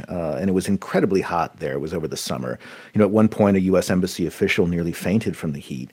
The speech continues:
And yet, I was struck, uh, by how Griner just handled herself throughout. You know, she was very calm given circumstances. In fact, one of the few times I saw her grow openly emotional, uh, was when her Russian teammates and coach came to testify on Griner's behalf,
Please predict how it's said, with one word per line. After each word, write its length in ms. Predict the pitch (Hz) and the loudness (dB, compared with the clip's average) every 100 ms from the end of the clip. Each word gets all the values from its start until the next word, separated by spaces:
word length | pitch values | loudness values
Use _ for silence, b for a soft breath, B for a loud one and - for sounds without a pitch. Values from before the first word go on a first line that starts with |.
| B B B B | B B B B
And 160 | 110 127 | 4 6
yet, 180 | 131 - | 6 2
I 100 | 120 | 2
was 140 | 196 110 | 2 2
struck, 500 | - 107 87 - - | 0 2 2 0 -10
uh, 240 | 90 90 76 | -4 -2 -4
by 280 | 104 92 95 | -2 0 2
how 160 | 107 | 2
Griner 520 | 95 90 104 110 82 | 2 4 6 6 4
just 200 | - 92 | 2 -6
handled 300 | - 98 101 | -2 2 2
herself 340 | 80 - - - | 0 -2 -4 -6
throughout. 360 | - - - - | -10 -10 -12 -10
You 80 | 82 | -8
know, 80 | |
she 100 | 80 | -6
was 60 | 92 | 2
very 160 | 107 117 | 6 6
calm 420 | - 98 90 87 | 4 2 4 2
given 260 | 80 - 73 | 0 -4 -4
circumstances. 960 | - 73 85 - - 71 - 67 - - B B | -6 -4 -4 -6 -6 -6 -6 -6 -8 -12 B B
In 260 | - - 113 | -8 -2 -2
fact, 280 | - 101 113 | 0 2 4
one 80 | |
of 80 | 104 | 2
the 40 | - | 2
few 220 | - 120 | 2 0
times 340 | - 95 95 | 2 0 2
I 60 | 92 | 0
saw 220 | - 90 | -2 -2
her 120 | 87 | -2
grow 320 | 90 92 87 - | 0 2 2 0
openly 400 | 101 98 90 90 | -4 -2 -2 0
emotional, 600 | 80 113 - - 69 - - | 2 2 2 0 -2 -8 -14
uh, 120 | 78 78 | -10 -8
was 180 | 85 | -6
when 160 | 87 90 | -2 -2
her 80 | 85 | 0
Russian 400 | 90 123 - 101 | 0 2 4 2
teammates 500 | - 98 90 104 - | 4 2 2 0 -4
and 140 | 82 | -6
coach 460 | - 92 - - - | 2 2 2 -2 -8
came 200 | 95 92 | -2 -2
to 60 | 90 | -2
testify 640 | - 101 - - 85 87 | -4 -4 -4 -2 0 0
on 100 | 85 | 0
Griner's 340 | 85 80 78 | 0 0 -2
behalf, 440 | 76 76 67 78 | -6 -8 -6 -8